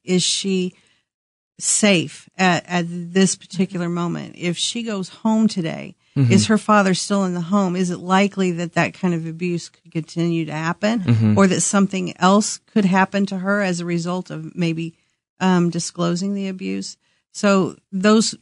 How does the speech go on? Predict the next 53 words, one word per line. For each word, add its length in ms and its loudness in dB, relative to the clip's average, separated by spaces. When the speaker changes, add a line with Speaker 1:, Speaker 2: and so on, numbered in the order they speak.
Speaker 1:
initial 420 6
questions 680 0
are 200 -2
formed 480 -2
around 540 -4
that 340 -2
particular 500 -12
piece 440 -12
and 160 -2
making 260 -2
sure 220 -10
that 160 -12
she's 260 -10
gonna 140 -6
be 140 -10
safe. 440 -18
And 100 2
if 140 0
there 240 0
are 60 0
other 200 -4
children 400 -6
in 140 -4
the 80 -6
home, 440 -6
um, 280 2
that 160 -2
we 160 0
need 180 0
to 60 -8
make 240 -8
sure 240 -12
that, 260 -16
that 200 -8
we 100 -4
talk 300 -6
to. 200 -12
Sometimes 480 4
the 80 2
hotline 420 2
comes 320 2
in 280 4
and 140 -2
it's 200 -8
gonna 180 -4
talk 280 0
about 280 -6
Susie 460 -4
and 120 -6
what 160 -6
Susie 420 -6
has 180 -6
said, 300 -8